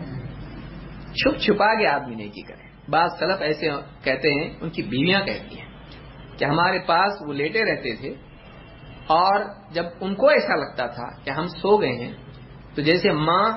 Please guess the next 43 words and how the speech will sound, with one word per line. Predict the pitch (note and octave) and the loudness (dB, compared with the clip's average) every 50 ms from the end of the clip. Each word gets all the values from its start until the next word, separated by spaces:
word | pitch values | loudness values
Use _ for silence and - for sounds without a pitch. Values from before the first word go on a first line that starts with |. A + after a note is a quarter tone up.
| - - - | -4 -8 -6
اپنے | D3 D3 - - F#3+ F3 | -6 -6 -4 -4 -6 -4
بچے | D3 D3+ D3+ - - A3 G3+ | 0 -2 -2 -2 0 -2 0
سے | G3+ G3+ G3+ | 0 0 -2
چپکے | - F3+ F3 - - G#3+ G#3 G#3+ A3 A3 A3 A3+ A3+ A3+ A3+ A3 A3 A3+ | -2 -4 -6 -2 2 4 6 6 6 6 6 8 8 8 6 6 2 -2
سے | A3+ | -4
الگ | - - F#3+ G3+ A3 G3+ | 0 2 2 2 2 2
ہو | F#3+ F#3+ | 2 2
جاتی | G3 F#3+ F#3+ G3 - A3+ G#3+ | 4 4 2 2 0 -2 -4
ہے | G#3 | -4
اس | F#3+ F#3 | -4 -4
کی | - - G3 | -8 -10 -8
نیند | F#3 G3 G3+ G3 - | -6 -4 -6 -4 -2
خراب | - F3 F3 F3+ F3+ F3+ - | 0 2 2 2 0 -2 -4
کیے | G#3+ F3 D#3 | -4 -4 0
بغیر، | D3 D3 D3+ D#3+ E3+ G3 A3 - - - - - - - - - - | 0 2 2 4 2 2 0 -4 -10 -18 -20 -20 -20 -20 -20 -14 -6
ویسے | C#3+ D3+ D#3 D#3+ - F3+ D3+ C#3 | -4 -2 -2 -2 -4 -6 -4 -4
ہمارے | C#3 D3+ D#3 E3+ F3 E3+ | -2 0 2 2 2 0
بستر | E3 D3+ - - - F3 F3 | -2 -4 -4 -2 -2 -2 -2
سے | - F3+ E3+ | -2 -2 -2
وہ | D3+ | 0
الگ | B2+ B2 B2 A2+ - | 0 0 -2 -4 -6
ہوتے | A#2 G2 E2 - - | -8 -10 -10 -10 -12
تھے۔ | - - - - - - - - - - - - - - - - - - - - | -12 -14 -16 -18 -18 -18 -20 -20 -20 -20 -20 -20 -20 -20 -18 -18 -18 -16 -10 -6
ان | E3 E3 | -4 2
کو | E3 G3 | 4 6
نہیں | G#3 A#3+ A#3+ | 6 6 6
معلوم | A#3+ G#3+ G#3+ A#3 A#3+ | 8 6 6 6 4
ہوتا | A3+ G#3 A#3 A3 | 2 4 4 4
تھا | G#3 A3 | 6 6
کہ | A3+ A3+ | 4 4
ہم | G#3+ G#3 G#3+ | 2 0 2
جاگ | G3 F3+ E3+ F#3+ G3+ | 2 2 4 4 4
رہے | G3+ F3 B2 G#2+ | 2 0 -4 -6
ہیں، | G#2 G2+ - - - - - - - - - - - - - - - - - | -10 -14 -18 -20 -20 -20 -20 -20 -20 -20 -20 -20 -20 -20 -20 -20 -20 -16 -8
لیکن | - A#2 A#2+ - D3+ C#3+ | -6 -6 -4 -4 -4 0
وہ | C#3+ D#3+ F#3 A3 D#4+ D4+ - - | 2 4 6 4 4 2 -2 -2
میرے | D3+ C3+ C3+ | 0 0 2
شوہر | C#3 - C#3+ D3 E3 D#3+ B2+ - - - - - - | 2 2 2 4 4 4 4 2 -2 -8 -14 -14 -10
بتاتی | B2 A2+ - B2+ B2+ B2+ C3 A#2+ | -6 -2 0 0 0 0 -2 -6
ہیں | A2 G#2+ | -6 -8
سب، | G2 - - - - | -10 -12 -14 -12 -8
ایک، | - A2 G#2 - - | -8 -8 -8 -6 -6
آ، | - | -4